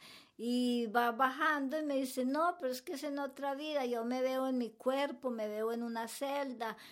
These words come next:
con un poco de ratones que me están mordiendo, me están torturando". Entonces ahí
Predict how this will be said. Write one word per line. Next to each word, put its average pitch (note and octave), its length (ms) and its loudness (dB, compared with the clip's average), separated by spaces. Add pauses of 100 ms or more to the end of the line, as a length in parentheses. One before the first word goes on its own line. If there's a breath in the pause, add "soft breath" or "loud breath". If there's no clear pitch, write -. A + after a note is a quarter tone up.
(140)
con A3 220 -4
un A3 100 -4
poco A#3 400 -2
de A3 120 0
ratones B3+ 760 -2
que A3+ 120 -8
me G#3+ 120 -8
están G#3+ 440 -4
mordiendo, B3+ 1080 4 (380 loud breath)
me A#3 320 0
están A3 480 0
torturando". B3+ 1000 6
Entonces A#3 720 0
ahí C4 400 2